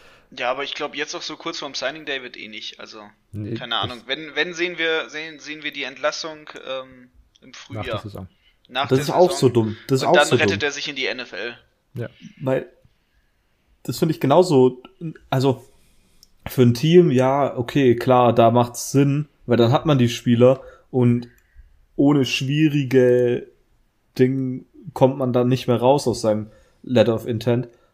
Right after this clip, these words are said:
Speaker 3: aber damit betrügt man die Spieler eigentlich direkt.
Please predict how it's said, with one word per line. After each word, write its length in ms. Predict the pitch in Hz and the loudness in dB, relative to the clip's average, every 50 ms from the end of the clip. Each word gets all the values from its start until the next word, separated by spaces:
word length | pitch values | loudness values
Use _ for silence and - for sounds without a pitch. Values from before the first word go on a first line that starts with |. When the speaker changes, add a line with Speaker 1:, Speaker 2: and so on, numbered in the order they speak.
| _ _ _ | _ _ _
Speaker 3:
aber 500 | - 120 120 120 123 123 123 120 - - _ _ _ _ _ _ _ _ _ _ _ _ | -2 -2 0 0 0 0 -2 -2 -4 -8 _ _ _ _ _ _ _ _ _ _ _ _
damit 420 | - 123 - 131 127 156 143 120 - | -10 -2 0 0 2 2 0 0 0
betrügt 540 | 139 117 117 - - 123 143 180 180 180 - | -2 -2 -2 -4 -2 2 2 2 2 2 0
man 200 | 139 127 123 120 | 0 0 0 0
die 100 | 117 117 | -2 -6
Spieler 400 | - - - 131 123 117 117 107 | -8 -6 -2 0 2 2 2 0
eigentlich 460 | 110 113 110 - 113 104 - - _ | -2 -4 -4 -4 -4 -6 -6 -10 _
direkt. 500 | _ - 120 101 104 95 - - - | _ -10 -6 -4 -4 -4 -6 -10 -20